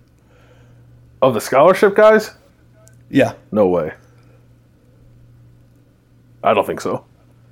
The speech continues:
Speaker 1: What would be the point?
Speaker 2: Before the twenty twenty-one season. Sorry, not the year.
Speaker 1: Bef-, so, oh, before twenty twenty-one, someone will transfer out?
Speaker 2: Yeah.
Speaker 1: Like, coming, like, after spring, you mean? When it,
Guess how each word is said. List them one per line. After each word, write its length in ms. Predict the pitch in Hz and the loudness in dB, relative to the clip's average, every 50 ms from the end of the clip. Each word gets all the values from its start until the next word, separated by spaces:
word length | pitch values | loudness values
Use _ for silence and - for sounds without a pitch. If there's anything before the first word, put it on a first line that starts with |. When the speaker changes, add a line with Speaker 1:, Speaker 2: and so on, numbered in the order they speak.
| _ _ _ _ _ _ _ _ _ _ _ _ _ _ _ _ - | _ _ _ _ _ _ _ _ _ _ _ _ _ _ _ _ -2
Speaker 1:
What 120 | - 131 | 0 0
would 80 | 139 143 | 2 4
be 60 | 147 | 4
the 60 | 127 101 | 2 2
point? 320 | - - 151 - - - - _ _ _ _ _ _ _ _ _ _ _ _ _ _ _ _ _ _ _ _ _ _ _ - | 2 0 -2 -2 -2 -8 -20 _ _ _ _ _ _ _ _ _ _ _ _ _ _ _ _ _ _ _ _ _ _ _ -2
Speaker 2:
Before 240 | - 156 147 233 220 | -2 0 2 4 2
the 80 | 208 180 | 2 2
twenty 300 | - - 196 196 190 160 | 0 0 0 0 0 -2
twenty-one 440 | - - 180 175 160 151 156 151 | -2 -2 -2 0 2 2 2 2
season. 400 | 135 - - 139 131 113 104 - | 0 2 2 2 2 2 -4 -10
Sorry, 300 | - - 131 117 - - | -4 -2 -2 -2 -2 -4
not 180 | - 113 110 107 | -8 -8 -8 -8
the 100 | - 107 | -10 -14
year. 220 | 110 - - - _ - - - _ _ _ _ _ _ _ _ _ - - - | -14 -14 -18 -20 _ -20 -20 -20 _ _ _ _ _ _ _ _ _ -20 -6 -6
Speaker 1:
Bef-, 400 | 117 - - - - - - - | -6 -6 -6 -12 -18 -18 -14 -8
so, 360 | - - 127 117 107 107 - - | -2 2 2 4 4 2 2 2
oh, 160 | 127 120 101 | 2 2 2
before 360 | 98 101 - - 143 147 139 | 0 -2 0 2 2 2 2
twenty 300 | 135 - 143 131 127 117 | 0 0 0 0 0 0
twenty-one, 480 | - - 120 117 107 107 107 117 123 117 | -2 -2 -2 0 0 0 2 0 0 0
someone 240 | - 123 117 117 | -2 -2 0 0
will 60 | 113 110 | 0 0
transfer 360 | - 120 120 113 - 120 120 | 0 -2 -2 0 0 2 2
out? 240 | 123 139 - - - - _ _ _ - - - - - | 2 2 0 -2 -8 -20 _ _ _ -20 -20 -20 -10 -2
Speaker 2:
Yeah. 240 | 190 196 165 123 - - - _ _ - - _ - - | 0 0 0 0 -4 -14 -20 _ _ -20 -20 _ -20 -6
Speaker 1:
Like, 180 | - 110 113 - | -2 -2 -2 0
coming, 280 | - 139 131 123 110 | 0 0 0 0 0
like, 180 | 104 113 117 120 | 0 -2 -2 0
after 300 | 120 123 123 - - 107 | 2 0 0 0 0 -4
spring, 260 | - - 120 117 120 | -4 -2 -2 0 0
you 80 | 127 127 | 0 0
mean? 260 | 127 131 135 131 131 | 2 0 0 0 0
When 240 | 104 104 101 98 95 | -2 -2 -2 -2 -2
it, 220 | 90 98 - - | -2 -2 -4 -6